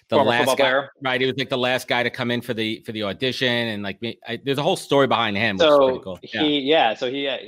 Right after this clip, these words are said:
Speaker 2: Isaiah Mustafa, I spent a lot of time with him. He was a former football player, played, uh, the Broncos, I think, and the Seahawks. Um, didn't have much of a career, went into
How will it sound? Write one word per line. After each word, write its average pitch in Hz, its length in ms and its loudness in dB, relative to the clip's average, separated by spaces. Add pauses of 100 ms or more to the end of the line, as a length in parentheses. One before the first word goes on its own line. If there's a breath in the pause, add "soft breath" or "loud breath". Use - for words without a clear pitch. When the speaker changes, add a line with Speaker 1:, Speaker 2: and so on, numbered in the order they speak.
Speaker 2:
Isaiah 127 240 -8
Mustafa, 123 440 -6
I 107 160 -6
spent 127 180 -10
a 120 40 -6
lot 117 120 0
of 113 60 -6
time 117 180 -6
with 110 140 -10
him. 101 100 -10
He 120 100 -6
was 113 100 -4
a 104 80 -6
former 135 260 -2
football 131 260 0
player, 117 480 0
played, 120 240 2
uh, 110 240 2
the 104 160 -12
Broncos, 123 360 0
I 113 60 -2
think, 113 220 -6
and 101 80 -10
the 101 60 -20
Seahawks. 123 600 2
Um, 104 440 2 (320 soft breath)
didn't 139 160 0
have 131 120 2
much 120 160 -2
of 120 60 -2
a 110 60 -4
career, 123 260 4
went 120 160 0
into 117 160 -6